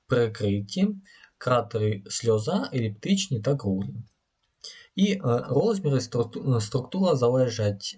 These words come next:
від фізичних параметрів саме ударних тіл і від, е, властивостей поверхні, на яку ці тіла падають. Далі це теоретичні моделі зіткнень, тобто зіткнення подвійних астероїдів з небесними тілами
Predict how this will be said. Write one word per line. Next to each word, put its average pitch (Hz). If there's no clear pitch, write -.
від 117
фізичних 120
параметрів 104
саме 107
ударних 104
тіл -
і 180
від, 131
е, 110
властивостей 123
поверхні, 123
на 117
яку 120
ці -
тіла 113
падають. 98
Далі 190
це 135
теоретичні 117
моделі 107
зіткнень, 104
тобто 156
зіткнення 110
подвійних 107
астероїдів 104
з 104
небесними 107
тілами 101